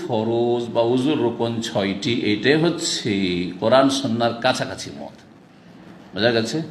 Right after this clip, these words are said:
চারটি যে কোরআনে কারিমে স্পষ্ট ভাষায় উল্লেখ করা হয়েছে, "ফাগসিলু ওজুহাকুম", চেহারা, "ওয়াইদিয়াকুম", হাত, হ্যাঁ, "কনুশাল মারাফিকে", অমসাহ, মাথার মাসে, আর "ওয়ারজুলাকুম ইলাল কাবাইন", আর পা টাকনা সহ, এই চারটা হলো। আর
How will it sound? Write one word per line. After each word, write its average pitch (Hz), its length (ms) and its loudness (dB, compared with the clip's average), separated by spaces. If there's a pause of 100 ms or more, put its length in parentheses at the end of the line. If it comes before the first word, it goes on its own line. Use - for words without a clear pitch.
(920)
চারটি 120 320 2
যে 127 100 0
কোরআনে 131 300 0
কারিমে 127 200 -2
স্পষ্ট 143 380 2
ভাষায় 151 340 0
উল্লেখ 147 180 0
করা 139 160 4
হয়েছে, 139 180 2
"ফাগসিলু 131 480 0
ওজুহাকুম", 143 600 4
চেহারা, 143 460 2
"ওয়াইদিয়াকুম", 131 720 2
হাত, 139 640 2 (320)
হ্যাঁ, 147 300 2 (680)
"কনুশাল 139 500 4
মারাফিকে", 143 560 4
অমসাহ, 135 540 2
মাথার 127 340 2
মাসে, 143 420 2 (120)
আর 143 240 4
"ওয়ারজুলাকুম 135 480 2
ইলাল 135 200 0
কাবাইন", 135 480 2 (520)
আর 127 200 4 (100)
পা 139 240 4
টাকনা 147 360 2
সহ, 160 380 2 (140)
এই - 80 -12
চারটা 151 300 0
হলো। 180 200 -2
আর 151 80 4